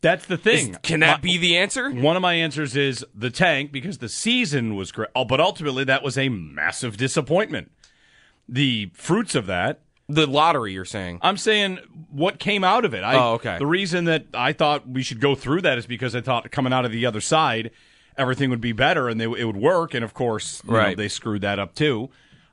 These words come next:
Speaker 1: I've gotta go back. The last time one of my teams won the championship was two thousand three.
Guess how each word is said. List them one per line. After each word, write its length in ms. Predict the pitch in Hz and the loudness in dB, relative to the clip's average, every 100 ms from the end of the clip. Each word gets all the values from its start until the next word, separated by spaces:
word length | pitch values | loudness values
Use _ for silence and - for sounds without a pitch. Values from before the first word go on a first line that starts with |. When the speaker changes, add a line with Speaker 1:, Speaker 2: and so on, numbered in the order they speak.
| _ _ | _ _
Speaker 1:
I've 100 | 104 | -4
gotta 180 | 135 160 | -2 0
go 120 | 160 | 0
back. 260 | 151 143 127 _ | 2 0 -2 _
The 100 | 147 | 0
last 240 | 170 226 - | 2 2 2
time 160 | 196 | 0
one 100 | 180 | 0
of 40 | 170 | 0
my 120 | 160 | 0
teams 380 | 160 165 151 110 | 0 -2 -2 -2
won 220 | 143 135 | 0 0
the 60 | 110 | -4
championship 680 | - 151 147 131 104 104 87 | -4 0 0 -2 -6 -6 -8
was 120 | 95 | -8
two 180 | - 147 | -6 -2
thousand 380 | 135 117 95 | -2 -2 -6
three. 360 | - 104 110 - | -8 -6 -6 -8